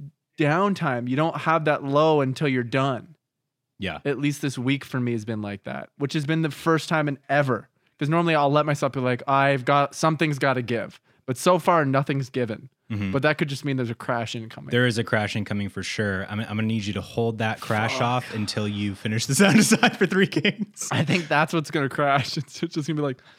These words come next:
Speaker 1: "You know what, dude? I can't do it."
Speaker 2: Oh my God. Don't even joke 'cause you're gonna give me a fucking heart attack.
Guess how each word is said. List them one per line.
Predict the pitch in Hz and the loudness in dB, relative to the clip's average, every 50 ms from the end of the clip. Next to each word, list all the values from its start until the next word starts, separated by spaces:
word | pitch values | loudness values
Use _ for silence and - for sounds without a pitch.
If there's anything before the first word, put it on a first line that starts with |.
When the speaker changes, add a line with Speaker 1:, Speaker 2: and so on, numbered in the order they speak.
| _ _ _ _ | _ _ _ _
Speaker 1:
"You | - 120 120 | -10 -6 -4
know | 120 | -2
what, | 120 120 120 117 | -2 -2 -2 -2
dude? | 120 127 135 139 135 131 _ _ _ - - _ _ _ _ _ _ _ _ _ _ _ _ - | -2 -2 -2 -2 -2 -4 _ _ _ -20 -20 _ _ _ _ _ _ _ _ _ _ _ _ -18
I | 110 | -16
can't | - - - 127 101 85 | -14 -10 -10 -10 -10 -8
do | 113 123 123 123 | -6 -4 -2 -2
it." | 117 - _ _ - - - 143 143 _ _ - - _ _ _ _ - | -2 -4 _ _ -20 -18 -16 -16 -16 _ _ -20 -20 _ _ _ _ -6
Speaker 2:
Oh | 107 117 135 151 - | -4 -4 -4 -4 -4
my | - 110 104 104 107 107 101 | -4 -4 -2 0 0 -2 -2
God. | 90 - 101 98 104 113 120 123 127 123 - 113 107 | -2 -4 -4 -2 -2 -2 -2 -4 -6 -10 -12 -12 -8
Don't | 101 110 117 | -4 -4 -2
even | 123 117 113 104 95 92 92 85 90 98 | -2 -2 -4 -4 -4 -4 -6 -8 -10 -12
joke | 90 - 104 98 104 117 117 - _ _ _ _ _ _ | -8 -6 -4 -4 -4 -4 -6 -10 _ _ _ _ _ _
'cause | - - 104 95 95 | -6 -4 -4 -4 -4
you're | 101 92 | -6 -6
gonna | 101 98 90 | -6 -6 -6
give | 85 98 | -6 -6
me | 95 95 | -6 -6
a | 92 | -8
fucking | - - 98 - - 95 | -8 -10 -12 -10 -10 -12
heart | 85 90 87 82 90 | -12 -12 -12 -12 -14
attack. | 87 - 90 87 - - - | -14 -14 -14 -14 -14 -14 -18